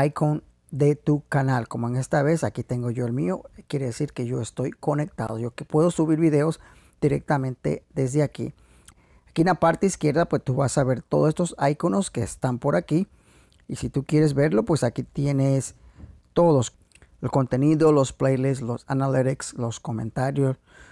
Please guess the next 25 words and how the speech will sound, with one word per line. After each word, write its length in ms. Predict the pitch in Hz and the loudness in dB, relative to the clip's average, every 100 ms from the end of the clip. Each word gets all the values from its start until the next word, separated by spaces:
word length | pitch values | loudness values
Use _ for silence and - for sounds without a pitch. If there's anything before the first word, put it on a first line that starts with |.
| _ - | _ -4
los 720 | 131 127 - - - - _ _ _ _ - | 0 0 -2 -10 -14 -16 _ _ _ _ -10
subtitles, 880 | - - - 151 151 147 151 143 | -10 -8 -4 2 4 6 4 4
copyright, 800 | - 156 151 165 151 147 143 143 | 0 0 2 4 4 4 4 2
monetización, 1080 | 139 139 131 135 - 117 - 160 156 151 156 - - - | 0 -2 -4 -6 -6 -4 2 4 4 4 0 -6 -20 -12
customización 920 | - 143 - 139 - 117 156 175 185 - | -2 -2 0 -2 -2 0 2 4 2 0
y 80 | 170 | -2
también 580 | 160 151 160 170 190 - - | 0 2 4 4 2 -4 0
audio 580 | 139 160 151 156 160 - | 2 4 4 2 2 -2
library. 680 | 139 123 127 123 113 107 - | -2 0 -2 -2 -4 -6 -6
Es 200 | 147 143 | -4 -2
aquí 300 | 175 - 165 | -2 0 -2
donde 300 | - 143 123 | 0 -2 -2
tú 180 | - 143 | -2 0
vas 220 | 147 147 | 2 2
a 80 | 160 | 0
ir 200 | 139 - - - - | 0 -4 -12 -20 -2
para 180 | 151 131 | 0 0
que 100 | 135 | -4
tú 140 | 131 | -6
puedas 400 | 147 135 135 - - | 0 2 2 -2 -8
bajar 460 | 135 120 120 117 _ _ - | -4 -4 -4 -6 _ _ -4
música 640 | 147 143 - - 139 131 - - _ - | -2 -2 -6 -6 -4 -4 -6 -20 _ -4
de 100 | 135 | 0
la 80 | 123 | 0
librería 520 | 123 120 117 127 | 0 -2 -2 -2